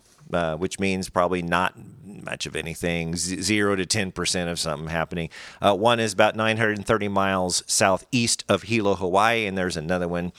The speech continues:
several hundred miles to the southwest, and that's not gonna make any difference at all. So that is the tropics. That's, that's a, that's a biggie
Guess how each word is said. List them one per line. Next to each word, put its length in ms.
several 500
hundred 320
miles 280
to 60
the 100
southwest, 560
and 80
that's 220
not 140
gonna 160
make 380
any 240
difference 580
at 240
all. 400
So 460
that 320
is 420
the 240
tropics. 960
That's, 320
that's 320
a, 240
that's 220
a 60
biggie 380